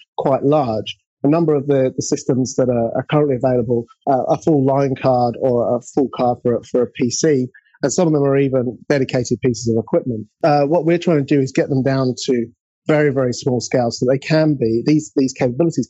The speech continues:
can be embedded into, uh, chipsets. What's interesting is when you start to move to have quantum elements within standard cryptography, you improve the overall quality of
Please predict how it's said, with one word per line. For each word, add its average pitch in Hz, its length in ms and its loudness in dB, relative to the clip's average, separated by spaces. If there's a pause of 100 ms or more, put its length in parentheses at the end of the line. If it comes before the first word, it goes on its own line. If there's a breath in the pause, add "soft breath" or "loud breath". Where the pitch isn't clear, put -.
can 147 180 2
be 139 140 2
embedded 123 440 -2
into, 117 520 -2 (500)
uh, 110 240 -2
chipsets. - 760 -4
What's 175 340 0
interesting 208 540 2
is 139 100 0
when 165 140 2
you 156 60 0
start 170 420 -2
to 156 80 2
move 214 480 2 (500)
to 170 200 2
have 151 480 0 (300)
quantum 165 600 0 (160)
elements 127 520 0
within 139 280 2
standard 131 380 -2
cryptography, 170 600 -2
you 123 260 2
improve 139 640 0 (380)
the 135 140 4
overall 127 480 0
quality 143 580 0
of 120 320 0